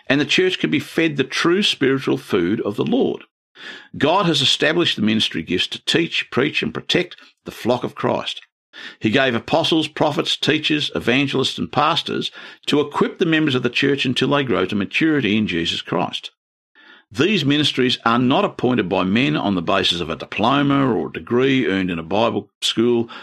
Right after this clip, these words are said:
a college, or a university. These gifts and ministries are given and appointed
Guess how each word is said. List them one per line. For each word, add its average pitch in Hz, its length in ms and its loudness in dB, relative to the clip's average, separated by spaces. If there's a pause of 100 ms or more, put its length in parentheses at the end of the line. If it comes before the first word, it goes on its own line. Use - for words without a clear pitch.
a - 120 -12
college, 110 420 2
or 80 100 -2
a 85 60 -4
university. 101 760 -2 (520)
These 151 320 2
gifts 123 320 0
and 95 140 0
ministries 113 480 0
are 95 140 0
given 131 420 -2
and 110 200 -2
appointed 113 560 -2